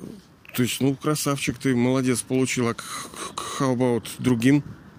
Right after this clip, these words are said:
Как насчет поделить это? Нельзя есть мороженое одному. Четвертое – это усвоение божественных качеств. Мы об этом с вами всегда говорим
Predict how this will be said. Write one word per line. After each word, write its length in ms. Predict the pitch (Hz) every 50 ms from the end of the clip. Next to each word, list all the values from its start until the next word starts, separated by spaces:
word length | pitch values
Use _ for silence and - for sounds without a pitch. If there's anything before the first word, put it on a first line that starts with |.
| - - - - - - - - -
Как 200 | - 139 135 -
насчет 320 | - 123 117 - 147 131 -
поделить 500 | - 139 117 127 143 170 170 151 - -
это? 240 | 104 - 110 98 95 - - - - -
Нельзя 340 | - 117 135 143 143 170 190
есть 140 | 151 117 -
мороженое 380 | 135 139 147 135 113 110 113
одному. 400 | 110 107 120 123 123 113 92 87 82 - - - - - - - - - - - - - - - - - - - - - - -
Четвертое – 640 | - - - - - 226 220 208 - 143 117 107
это 460 | - - 160 160 - 165 156 151 139 - - - - - - - - - - - 147 - -
усвоение 400 | 143 - 143 151 156 160 151 135
божественных 460 | 131 131 123 131 123 - 135 127 -
качеств. 340 | - 120 107 - - - -
Мы 140 | 139 160 175
об 120 | 156 139
этом 200 | 151 - 147 135
с 80 | - -
вами 180 | 147 143 139
всегда 280 | 131 - - 139 143 135
говорим 240 | 123 143 156 160